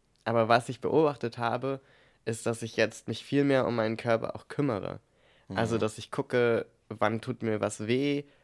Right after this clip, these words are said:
Speaker 1: was mache ich damit, gehe ich zum Arzt, mache ich irgendein Training.
Speaker 2: Mhm.
Speaker 1: Und ich das Gefühl habe, das bringt mir auch was, weil ich nicht dann wieder diesen Bein da trage oder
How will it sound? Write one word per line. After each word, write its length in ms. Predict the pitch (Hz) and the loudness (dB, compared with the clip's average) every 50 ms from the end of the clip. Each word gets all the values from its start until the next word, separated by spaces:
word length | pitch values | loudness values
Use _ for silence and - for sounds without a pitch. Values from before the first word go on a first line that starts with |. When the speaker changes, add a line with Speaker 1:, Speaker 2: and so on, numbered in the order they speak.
| _ _ _ _ _ _ | _ _ _ _ _ _
Speaker 1:
was 320 | - - - 107 107 - - | -20 -10 -6 -6 -6 -2 -2
mache 200 | 127 131 - 143 | -2 -2 -2 -4
ich 100 | 131 - | -6 -2
damit, 340 | - 127 127 123 123 117 - | -2 0 0 0 -2 -2 -4
gehe 120 | - 101 | -6 -6
ich 100 | - - | -6 -8
zum 180 | - - 107 - | -10 -10 -4 -2
Arzt, 600 | - 110 120 120 120 120 117 - - - - - | 0 2 2 2 0 0 -2 -6 -12 -18 -16 -12
mache 180 | 101 101 - - | -12 -10 -10 -10
ich 120 | - - - | -12 -8 -6
irgendein 240 | - 101 - - - | -6 -6 -6 -8 -12
Training. 600 | - - 117 117 120 120 120 117 117 117 117 - _ _ _ _ _ _ _ _ _ _ _ _ - | -8 -4 0 0 0 2 0 0 -2 -2 -6 -10 _ _ _ _ _ _ _ _ _ _ _ _ -12
Speaker 2:
Mhm. 320 | 95 98 90 92 92 98 - _ _ _ _ _ | -12 -10 -10 -10 -12 -12 -14 _ _ _ _ _
Speaker 1:
Und 120 | - 117 117 | -4 -2 -2
ich 100 | 113 - | -4 -6
das 140 | - - - | -10 -8 -6
Gefühl 300 | - 113 - - 131 127 | -8 -8 -4 -2 0 0
habe, 140 | 120 117 117 | 0 0 -2
das 180 | 110 104 - - | -6 -8 -8 -10
bringt 460 | - 101 101 123 147 175 170 - - | -8 2 4 4 4 4 2 -2 -4
mir 160 | 107 104 - | -4 0 2
auch 220 | - 98 - - | 2 0 0 2
was, 320 | - 101 117 131 - - - _ _ _ _ _ _ | 2 2 2 2 0 -6 -16 _ _ _ _ _ _
weil 140 | 120 113 117 | -2 -2 -2
ich 100 | 117 117 | -2 -2
nicht 300 | 127 127 127 - - - | -2 -2 -2 -4 -2 2
dann 340 | 117 117 123 131 135 143 143 - _ _ _ _ _ _ | 2 4 4 4 2 0 -2 -6 _ _ _ _ _ _
wieder 160 | - 135 131 127 | 0 2 2 2
diesen 280 | 127 117 107 117 113 | 2 0 0 -2 0
Bein 280 | - 117 120 139 175 185 | 2 4 4 4 4 4
da 160 | 156 131 117 | 4 2 2
trage 640 | - - - 107 101 104 110 107 117 127 131 123 - | 0 -2 -4 -2 -2 0 0 0 0 0 -2 -2 -2
oder 420 | 113 110 110 107 110 110 107 104 | -2 0 0 0 2 0 -2 -4